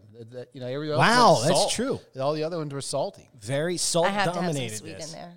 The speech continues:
Speaker 2: I like
Speaker 3: Yeah.
Speaker 2: that. I'm glad you went last. You kinda, you, you stuck out, uh, above. You contrasted everybody else's. I like
Speaker 3: I'm
Speaker 2: that.
Speaker 3: the
Speaker 1: I'm in-,
Speaker 3: sweetest.
Speaker 1: I'm
Speaker 2: There you are.
Speaker 1: interested to hear, um, audience feedback on this
Speaker 3: Mount
Speaker 1: one, 'cause everybody's
Speaker 3: Munchmore's.
Speaker 1: got a Mount Mu-,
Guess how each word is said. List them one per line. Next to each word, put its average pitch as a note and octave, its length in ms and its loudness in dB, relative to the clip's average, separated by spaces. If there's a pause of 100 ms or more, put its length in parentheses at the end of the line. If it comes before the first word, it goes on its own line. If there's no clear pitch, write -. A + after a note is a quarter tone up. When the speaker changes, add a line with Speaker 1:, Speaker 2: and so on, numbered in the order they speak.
(140)
Speaker 2:
I A#2+ 60 -16
like C3+ 200 -8
Speaker 3:
Yeah. G2+ 160 -12
Speaker 2:
that. G2 40 -14
I'm B2 80 -10
glad D#3+ 180 -4
you F3 80 -8
went F3 140 -6
last. D3+ 280 -2
You A#2 60 -14
kinda, C3+ 200 -10
you, B2+ 240 -14
you A2+ 180 -16
stuck - 340 -8
out, C#3 280 -10 (340)
uh, B2+ 260 -14
above. B2 520 -8
You A#2+ 80 -12
contrasted B2 680 -10
everybody A#2 400 -8
else's. A#2+ 400 -12
I F#2+ 60 -14
like A#2+ 180 -10
Speaker 3:
I'm F#3+ 120 -10
Speaker 2:
that. G#3 120 -8
Speaker 3:
the - 80 -6
Speaker 1:
I'm - 80 -6
in-, E3 80 -4
Speaker 3:
sweetest. G3 320 -8
Speaker 1:
I'm D#3 140 -6
Speaker 2:
There - 100 -10
you A2+ 80 -6
are. - 40 -4
Speaker 1:
interested C#3+ 420 -2
to C#3 80 -6
hear, B2+ 560 -6 (160)
um, G#2+ 360 -8
audience B2 680 -6 (380)
feedback G#2 480 -14
on F#2+ 160 -12
this G#2 200 -10
Speaker 3:
Mount F#3 220 -6
Speaker 1:
one, - 60 -18
'cause - 100 -4
everybody's C#3+ 540 -2
Speaker 3:
Munchmore's. A2 400 -6
Speaker 1:
got - 40 -18
a - 40 -10
Mount G#2 340 -10
Mu-, G2+ 140 -14